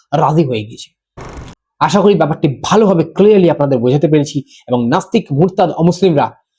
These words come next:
তাহাদের আর্টিকেলে যে সমস্ত, যে সমস্ত খারাপ কথা, মিথ্যা কথা,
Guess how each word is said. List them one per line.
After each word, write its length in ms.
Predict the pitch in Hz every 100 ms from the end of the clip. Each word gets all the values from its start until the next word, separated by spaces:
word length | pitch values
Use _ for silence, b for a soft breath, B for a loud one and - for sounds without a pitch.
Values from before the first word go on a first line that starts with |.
| _ -
তাহাদের 240 | 165 160
আর্টিকেলে 420 | - 160 190 202
যে 100 | 170
সমস্ত, 340 | 170 180 - 185 151 - _ _ _ _ _ _ _ _ -
যে 60 | 175
সমস্ত 260 | 185 170
খারাপ 320 | 180 147 165 160
কথা, 200 | 143 135
মিথ্যা 400 | 139 170 - 143
কথা, 300 | 135 123 110